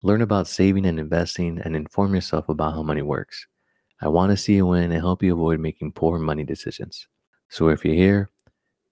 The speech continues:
thank you for listening. I hope it brought you additional value today. Please check out Cashflow University at the link below so you can start the year with valuable resources to build passive income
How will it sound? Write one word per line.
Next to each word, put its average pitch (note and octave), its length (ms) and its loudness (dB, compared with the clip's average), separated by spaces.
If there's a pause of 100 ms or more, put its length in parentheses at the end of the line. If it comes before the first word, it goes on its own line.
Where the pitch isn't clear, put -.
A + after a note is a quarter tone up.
(160)
thank G2+ 220 4
you G2 60 6
for - 120 -8
listening. D#2 540 -2 (100)
I - 80 -2
hope G2+ 180 2
it F#2 100 2
brought F2 200 2
you D#2 120 0
additional D#2+ 420 -2
value D#2 260 -2
today. E2 320 -10 (560)
Please A#2 220 4
check G2+ 160 2
out F2+ 120 2
Cashflow E2+ 300 0
University E2+ 680 -2 (140)
at G2+ 180 0
the G2 80 2
link F2 180 0
below D#2+ 380 -2 (480)
so - 160 -4
you D#2+ 60 -2
can E2+ 100 -4
start F#2 320 -2
the F2+ 100 2
year E2+ 100 0
with D#2+ 140 -2
valuable D2+ 360 -4
resources F#2 800 -2
to D2+ 100 -6
build D2 200 -4
passive D#2+ 340 -4
income F#2+ 400 0